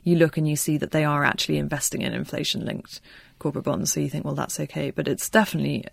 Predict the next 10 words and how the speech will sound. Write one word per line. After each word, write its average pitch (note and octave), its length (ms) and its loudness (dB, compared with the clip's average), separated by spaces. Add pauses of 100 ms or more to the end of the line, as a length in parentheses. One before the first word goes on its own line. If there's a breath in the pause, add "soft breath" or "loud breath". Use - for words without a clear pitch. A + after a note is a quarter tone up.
(180)
as D3+ 180 -2
always, - 520 0
worth, C#3 500 -2 (380 loud breath)
you D#3+ 80 0
know, C3+ 240 2 (200)
looking D3 540 -2 (220)
beyond D3 260 0
the C#3+ 60 -4
small C#3+ 240 -4
print, - 420 -8